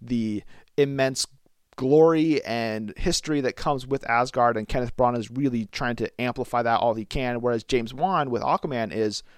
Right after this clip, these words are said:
just embracing the weirdness that comes with a character and a world that can speak to fish. And we're going all in on those elements, and I think in a lot of ways, the intentions of both these films, um, it's a, it's a mixed bag in terms of them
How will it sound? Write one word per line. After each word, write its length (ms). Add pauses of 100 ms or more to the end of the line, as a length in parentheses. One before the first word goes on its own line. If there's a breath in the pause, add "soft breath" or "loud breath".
(640 soft breath)
just 220
embracing 600
the 80
weirdness 560
that 180
comes 280
with 180
a 140
character 600 (340 soft breath)
and 300
a 100
world 540
that 200
can 380
speak 380
to 140
fish. 440 (340 loud breath)
And 360
we're 120
going 500
all 240
in 80
on 100
those 180
elements, 380
and 220
I 20
think 240
in 60
a 40
lot 180
of 60
ways, 340 (540 soft breath)
the 280
intentions 580
of 120
both 180
these 180
films, 440 (340 soft breath)
um, 420
it's 140
a, 40
it's 160
a 80
mixed 300
bag 320
in 100
terms 220
of 100
them 160